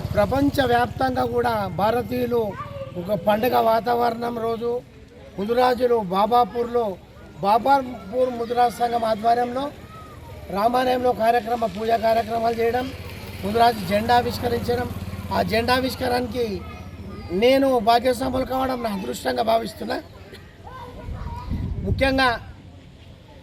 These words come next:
మామూలుగా దీపావళి జరుపుకున్న రోజు కూడా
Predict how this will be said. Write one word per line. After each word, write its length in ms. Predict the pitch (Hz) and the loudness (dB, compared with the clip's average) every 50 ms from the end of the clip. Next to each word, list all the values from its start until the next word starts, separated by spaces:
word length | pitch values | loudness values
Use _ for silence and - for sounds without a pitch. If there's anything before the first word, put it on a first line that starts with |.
| - 202 196 | -10 -2 0
మామూలుగా 440 | 214 240 254 269 277 269 269 277 277 277 285 - - - - - - - - - - - - 160 147 | 0 2 4 2 2 2 2 0 0 0 -4 -8 -12 -16 -16 -14 -10 -10 -10 -8 -8 -8 -10 -8 -6
దీపావళి 460 | 196 247 226 269 277 269 277 277 269 240 269 | -6 -2 0 2 2 4 4 2 2 2 2
జరుపుకున్న 400 | 269 269 240 208 269 269 262 269 262 | 0 0 0 -2 -2 0 0 2 2
రోజు 200 | 254 254 254 254 262 262 | 2 2 0 0 0 0
కూడా 160 | 269 277 269 | 2 2 2